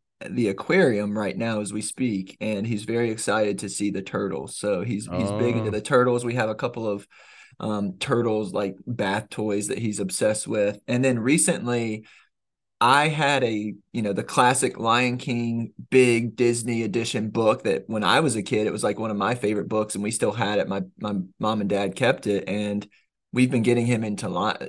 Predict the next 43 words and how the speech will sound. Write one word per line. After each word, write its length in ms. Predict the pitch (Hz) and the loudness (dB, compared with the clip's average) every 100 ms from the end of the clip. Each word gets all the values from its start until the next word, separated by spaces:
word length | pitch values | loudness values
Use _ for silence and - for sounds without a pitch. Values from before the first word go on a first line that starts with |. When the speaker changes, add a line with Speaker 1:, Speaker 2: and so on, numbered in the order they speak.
| - | -4
Speaker 1:
The 100 | 110 | -2
Lion 360 | 104 113 101 | 0 0 -2
King. 260 | - 113 87 | -6 -8 -6
So 100 | 110 | 0
he 120 | 120 | 2
Speaker 2:
<laughs> 20 | |
Speaker 1:
loves 320 | 113 117 107 110 | 4 2 -2 -4
lions. 360 | 98 87 87 | -4 -4 -2
He, 100 | 127 | 2
like, 200 | 113 104 | 2 2
roars 500 | 98 113 113 107 101 | 0 2 2 2 2
every 200 | 104 107 | 0 0
time 240 | 101 107 107 | -2 -2 -2
he 80 | |
sees 280 | 107 104 101 | -4 -6 -4
a 100 | 104 | -2
lion, 420 | 95 98 104 104 | -2 -2 -4 -4
and 120 | 98 113 | -4 -4
he's 140 | 101 | -2
Speaker 2:
Oh, 240 | 95 92 | -2 -2
wow. 140 | 85 87 | -2 2
Speaker 1:
every 220 | 135 143 | 4 4
night 200 | 131 135 | 4 4
before 300 | 131 135 123 | 2 4 6
bed, 260 | 113 123 131 | 6 6 4
he, 140 | 117 | 2
like, 180 | 101 92 | 0 -2
wants 280 | 95 113 120 | -4 -4 -4
to 120 | 110 | -2
read 220 | 107 95 | 0 0
that 260 | 101 95 - | -2 -4 4
book. 300 | 156 185 180 | 6 6 4
Like, 180 | 135 | 2
that's 240 | 131 107 - | 4 2 0
his 100 | 107 | 0
go-to, 480 | 123 123 - 165 131 | 2 4 4 4 4
or 80 | |
he 120 | 113 107 | 2 0
Speaker 2:
<laughs> 20 | |
Speaker 1:
cannot 400 | 104 104 104 - | 0 -2 -4 -2
go 160 | 101 | 0
to 80 | 95 | 0
sleep. 380 | 90 98 92 | -2 -2 -4